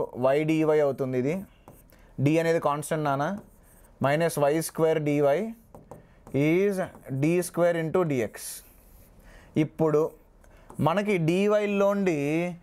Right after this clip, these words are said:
డీఎక్స్లోండి ఎక్స్లు వైలు రావాలి. So, డీఎక్స్లోండి ఎక్స్ రావాలంటే ఆబ్వియస్గా ఇంటిగ్రేషన్ చేయాలిగా. డీఎక్స్ అంటే differentiation of x. Integral differentiation of x will become what? X కదా. అయితే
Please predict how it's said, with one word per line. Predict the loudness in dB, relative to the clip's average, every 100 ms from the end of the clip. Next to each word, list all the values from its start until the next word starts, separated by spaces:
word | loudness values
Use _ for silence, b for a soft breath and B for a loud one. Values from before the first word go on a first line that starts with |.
| b b
డీఎక్స్లోండి | 0 2 2 -2 -2 0 0 0 0 0 0 -4 -4
ఎక్స్లు | -4 -4 -2 2
వైలు | 2 2 0
రావాలి. | 0 0 0 -2 -8 b b b -2 0
So, | 0
డీఎక్స్లోండి | 0 0 -2 -2 -2 0 -2
ఎక్స్ | -2 0
రావాలంటే | 2 2 0 -2 -2
ఆబ్వియస్గా | 0 0 -2 -4 -4
ఇంటిగ్రేషన్ | -2 0 0 -2 -2 2
చేయాలిగా. | 2 0 -4 -8 -16 _ _ _ _ _ _ _ b b b b b 0
డీఎక్స్ | 2 2 0
అంటే | -2 0
differentiation | 0 0 -2 -2 -4 -2
of | -2
x. | -2 -2 -4 -4 -6 -14 b b b -2
Integral | 0 0 0 0
differentiation | -2 -2 -2 -2 -2 -2
of | -2
x | -2
will | 0 0
become | 0 0 0
what? | -2 -4
X | -8 -2
కదా. | 0 2 0 -2 -8 b b b
అయితే | -2 -2 2 2 2 0